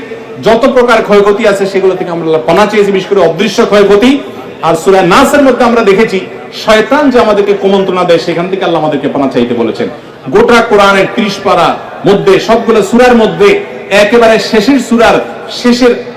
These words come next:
অংশে এসে আল্লাহ তাআলা একদম কোরআনকে ফিনিশ করছেন কি দিয়ে দেখেন, শয়তান থেকে পানা চাওয়া নিয়ে। এই শয়তান সম্পর্কে আমাদের কোনো ধারণাই নেই। শয়তান সম্পর্কে আমরা বেশিরভাগ মানুষ জানি না। অনেকে আমরা দুধ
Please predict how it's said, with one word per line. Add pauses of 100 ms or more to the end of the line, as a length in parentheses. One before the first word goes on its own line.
(240)
অংশে
এসে
আল্লাহ
তাআলা
একদম
কোরআনকে
ফিনিশ
করছেন
কি
দিয়ে
দেখেন, (500)
শয়তান
থেকে
পানা
চাওয়া
নিয়ে।
এই
শয়তান
সম্পর্কে
আমাদের
কোনো
ধারণাই
নেই। (280)
শয়তান
সম্পর্কে
আমরা
বেশিরভাগ
মানুষ
জানি
না।
অনেকে
আমরা (240)
দুধ